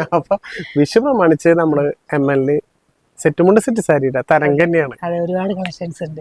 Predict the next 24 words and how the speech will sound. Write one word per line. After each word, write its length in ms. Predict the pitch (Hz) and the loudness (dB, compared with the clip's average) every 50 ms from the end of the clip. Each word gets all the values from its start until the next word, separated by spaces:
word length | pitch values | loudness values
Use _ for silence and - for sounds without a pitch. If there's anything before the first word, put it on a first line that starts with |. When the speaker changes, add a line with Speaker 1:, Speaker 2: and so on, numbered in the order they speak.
| 156 - | -2 2
Speaker 1:
ഇന്ന് 260 | 165 190 220 233 240 | 4 4 6 8 6
എന്താ 220 | 226 190 165 156 156 | 6 6 4 2 2
സ്പെഷ്യൽ 420 | - 175 156 - - 131 131 127 | 2 0 0 0 -2 -4 -4 -2
ശാന്തിജി? 320 | 123 139 135 131 127 123 | 0 0 -2 0 -2 -2
Speaker 2:
ഇന്ന് 240 | 123 208 208 214 233 | -4 -4 -4 -4 -2
നമുക്ക് 420 | 233 226 208 196 196 - 214 208 190 | 0 0 -2 -2 -2 -2 -2 -2 0
സെറ്റ് 280 | - 185 156 - - | -2 -4 -4 -4 -6
മുണ്ട് 200 | 190 190 185 190 | -6 -4 -4 -4
തന്നെയാണ്. 280 | 190 190 190 180 175 175 - | -4 -4 -4 -6 -6 -6 -4
കഴിഞ്ഞ 200 | 185 175 175 180 | -4 -4 -4 -2
പ്രാവശ്യം 280 | 190 190 190 - 214 202 | -2 -2 -2 -2 -4 -4
നമ്മള് 160 | 190 190 190 | -4 -2 -2
സെറ്റ് 200 | 190 180 - 185 | -4 -4 -4 -6
മുണ്ട് 180 | 185 180 175 185 | -6 -4 -2 -2
കാണിച്ചിട്ട് 360 | 185 175 175 165 185 165 190 | -2 -2 -2 -4 -6 -6 -4
ഒരുപാട് 320 | 175 175 175 175 180 180 | -4 -2 -2 -4 -4 -4
എൻക്വയറി 380 | 185 175 180 - 170 170 165 170 | -6 -8 -6 -6 -6 -6 -6 -8
ഉണ്ടായിരുന്നു. 380 | 170 - 160 156 151 - - 151 | -12 -14 -16 -16 -6 2 2 2
Speaker 1:
അതെ, 320 | 139 131 123 - - 139 | 4 4 0 -2 -2 -4
അപ്പൊ 180 | 135 147 - 170 | -4 2 4 6
അതുകൊണ്ട് 360 | 180 185 196 202 208 214 220 | 6 8 8 8 8 8 6
വീണ്ടും 600 | 233 233 220 214 214 220 - 330 - - 254 247 | 6 6 6 6 6 4 4 0 2 2 2 2
Speaker 2:
അതെ. 80 | - 190 | 6 4
Speaker 1:
പുതിയ 380 | 220 214 190 - - 233 214 | 4 4 4 4 6 6 6